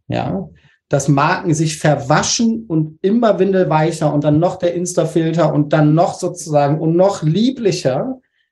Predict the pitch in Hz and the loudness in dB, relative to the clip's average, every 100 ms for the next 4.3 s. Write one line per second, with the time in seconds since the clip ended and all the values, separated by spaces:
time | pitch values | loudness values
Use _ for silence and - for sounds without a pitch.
0 | _ 143 180 196 - - - 160 151 151 | _ 2 2 2 -4 -14 -2 0 2 2
1 | 151 214 - - 190 190 196 190 - _ | 2 0 0 2 4 4 2 -2 -8 _
2 | - 143 123 151 180 196 185 - - _ | -16 -8 -2 2 2 2 0 -6 -16 _
3 | 131 123 135 147 151 - - - 107 104 | -6 -2 0 0 -2 -8 -10 -8 -4 -4
4 | 104 - - | -6 -12 -20